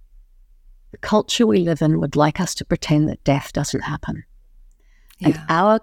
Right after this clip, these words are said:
Speaker 1: cancer diagnoses remind us that this body, this body will age, it will get ill, it will die. I mean, it's basic Buddhism, really, <laughs> right? It's, it's the, the noble sufferings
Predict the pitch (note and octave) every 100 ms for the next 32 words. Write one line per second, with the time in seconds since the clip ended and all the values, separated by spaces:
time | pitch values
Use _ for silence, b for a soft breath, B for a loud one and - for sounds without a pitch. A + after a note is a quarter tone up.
0 | - - A3 C#4+ - G#3 F#3 F3 E3+ D#3
1 | D3+ - D3+ D3+ D#3+ D#3+ E3 D#3+ E3+ E3
2 | D3 G3+ - - _ _ _ _ - -
3 | G#3 - - A#3 A3 E3+ E3 E3+ - G3
4 | G3+ G3+ G3+ - F#3 F#3+ G#3+ A3+ - -
5 | - _ _ _ F3+ F#3+ F3+ F3+ E3+ E3+
6 | F#3 G3+ G3+ _ - _ - E3 D#3+ D3+
7 | D3 D3 - - _ _ F#3+ F#3 - -
8 | _ _ F#3 - - - E3+ F3 E3+ -
9 | - - - F3+ D3 G3 - G3 G#3+ -
10 | _ B B B B F3+ - - - F#3
11 | - - - F#3 F3+ F#3+ F3+ F3+ F#3+ G#3
12 | G3 G#3 - E3+ - D#3 C#3+ - G3+ -